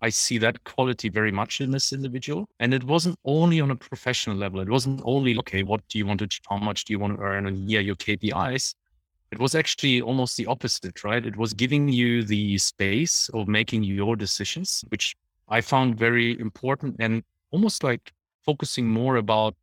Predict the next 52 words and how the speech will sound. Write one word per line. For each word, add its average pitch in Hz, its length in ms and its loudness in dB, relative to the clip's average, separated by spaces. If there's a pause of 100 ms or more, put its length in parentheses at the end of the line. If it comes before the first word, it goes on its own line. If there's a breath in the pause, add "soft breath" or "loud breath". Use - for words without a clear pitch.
how - 200 2
to - 120 -4
describe 110 640 0
the 104 220 0
challenge 117 640 0
and 110 140 -2
what 147 140 0
that, 127 200 0 (180)
what 120 220 0
achieving 156 580 4
that 110 140 2
challenge 117 420 -2
would 110 140 -6
mean. 147 540 2
Maybe 135 280 4
the 107 120 0
story 135 500 2
about, 104 500 0
now 117 220 4
I 113 80 -2
may, 120 300 2
I 113 100 -2
may 120 300 2
not 113 180 -2
get 117 280 -4
the 107 100 -2
whole 117 120 2
story 107 360 0
together, 117 360 2
but 107 160 0
it's 110 200 -4
a 123 40 -2
bit 120 200 -6
like 107 280 0 (460)
when 123 180 4
you 156 140 4
want 143 200 2
to 123 460 -2 (120)
convince 131 420 4
people 117 460 0
building 120 500 2
a 107 60 -6
boat 127 640 -2
and 107 80 -6
going 113 260 0
to 117 120 -6
the 104 160 2
other 120 180 2
side 104 300 0
of 104 100 -2
the 107 140 2
ocean, 127 340 0